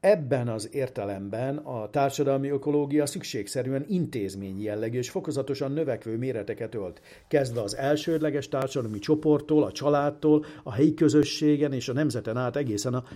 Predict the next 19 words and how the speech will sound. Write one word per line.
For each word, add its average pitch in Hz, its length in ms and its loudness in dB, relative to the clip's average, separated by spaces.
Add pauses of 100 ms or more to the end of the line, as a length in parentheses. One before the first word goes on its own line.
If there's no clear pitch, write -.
nemzetközi 120 760 -2
életig. - 540 -10 (1500)
Az 127 120 2
egyes 202 260 6
társadalmi 165 420 2
szinteken 139 600 0
belül 143 340 6
és 98 140 -2
azok 117 260 -2
között 156 440 4
kialakulnak 98 680 -6
azok 120 220 -4
az 101 100 -6
intézmények, 139 680 0
amelyek 151 300 2
szabályozzák 131 720 2
az 135 100 -4
emberi 131 280 0
kapcsolatokat. 90 840 -6